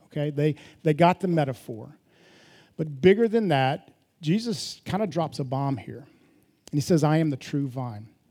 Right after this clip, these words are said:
Now, if you go back to Psalm eighty in the Old Testament,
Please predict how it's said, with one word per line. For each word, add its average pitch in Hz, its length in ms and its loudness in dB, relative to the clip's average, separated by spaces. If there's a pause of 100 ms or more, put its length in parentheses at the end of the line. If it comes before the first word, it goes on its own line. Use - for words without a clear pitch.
(640)
Now, 143 120 -8
if - 140 -12
you 196 60 -4
go 202 200 4
back 165 300 0
to 147 80 -8
Psalm 143 360 -2
eighty 143 380 -4 (500)
in 139 80 -4
the 147 100 2
Old 143 180 -2
Testament, 165 520 -4